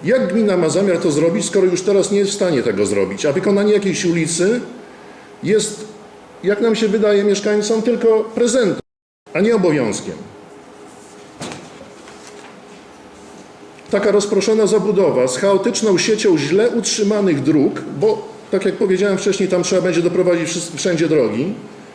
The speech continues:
nie da się ani odśnieżyć, ani poprowadzić komunikacji publicznej, która dotrze do wszystkich bez nieskończonego kluczenia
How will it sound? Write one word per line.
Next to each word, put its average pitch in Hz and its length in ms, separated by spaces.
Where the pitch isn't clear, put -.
nie 247 200
da 190 120
się 131 260
ani 269 220
odśnieżyć, 185 640
ani 254 220
poprowadzić 196 680
komunikacji 190 600
publicznej, 160 540
która 196 280
dotrze 226 360
do 202 100
wszystkich 208 440
bez 202 340
nieskończonego 208 880
kluczenia 196 580